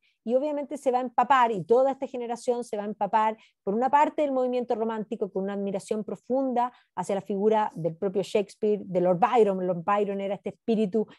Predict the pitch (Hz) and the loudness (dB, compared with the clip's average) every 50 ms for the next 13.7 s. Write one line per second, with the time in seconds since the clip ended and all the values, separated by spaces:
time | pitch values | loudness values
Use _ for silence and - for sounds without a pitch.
0 | _ _ 196 190 196 202 175 202 185 190 190 190 180 202 202 202 233 349 403 370 | _ _ 2 4 4 4 4 4 2 4 4 2 2 2 2 2 2 2 2 2
1 | 285 - - 220 196 180 - - 208 196 180 - - _ _ - 208 202 202 240 | 0 0 -2 -4 -4 -4 -6 -6 -6 -6 -6 -8 -16 _ _ 2 2 4 4 4
2 | 262 269 240 220 220 208 208 214 208 208 214 208 - - 226 247 311 339 359 339 | 4 4 4 4 2 2 2 2 2 2 0 0 -2 -4 -4 -4 -2 0 0 2
3 | 294 277 240 220 220 - 233 233 233 226 - - 214 214 - - 320 311 254 214 | 2 2 0 -2 -2 -2 -2 -2 -2 -4 -8 -10 -10 -10 -4 0 2 2 2 2
4 | 190 - - _ _ _ _ 311 330 330 339 370 370 - - _ _ _ - 254 | 0 -4 -14 _ _ _ _ 2 2 4 4 2 0 0 -6 _ _ _ -4 -4
5 | 277 269 - 294 269 - _ 320 339 349 349 359 320 311 302 302 285 262 247 254 | -2 -2 -2 -2 -2 0 _ 2 4 4 4 4 4 2 2 2 2 2 2 2
6 | 294 330 349 349 370 359 339 294 - _ 262 240 226 277 320 320 311 - _ - | 0 0 0 -2 -2 -2 -4 -8 -6 _ -4 -2 -2 0 0 0 -2 -4 _ 0
7 | - 269 277 277 - - - 349 311 185 147 147 135 - _ _ _ _ - 220 | 0 0 0 -2 -6 -6 -4 -2 -2 0 -2 -4 -6 -8 _ _ _ _ -6 -6
8 | 196 - _ 349 381 403 480 466 453 - 370 - _ - 359 311 - - - _ | -6 -4 _ 0 4 4 4 4 4 2 -2 -2 _ -4 -4 -4 -6 -10 -20 _
9 | _ _ _ _ _ _ - - 370 403 339 220 170 196 262 - _ _ _ _ | _ _ _ _ _ _ 0 4 4 6 6 4 2 0 -6 -10 _ _ _ _
10 | _ _ _ _ - 233 247 269 285 311 330 330 302 285 262 214 180 160 160 170 | _ _ _ _ 2 2 4 4 2 0 0 2 2 4 4 2 0 -2 -6 -10
11 | - - _ _ _ _ _ _ _ _ _ _ _ - 160 175 196 214 220 - | -14 -18 _ _ _ _ _ _ _ _ _ _ _ -6 -2 0 2 2 0 -2
12 | _ _ _ _ _ _ _ _ _ _ _ - 440 480 311 180 156 143 123 _ | _ _ _ _ _ _ _ _ _ _ _ -2 0 0 0 -2 -2 -6 -10 _
13 | _ _ _ _ _ _ _ 254 254 254 262 262 269 262 | _ _ _ _ _ _ _ 4 6 6 6 4 2 -2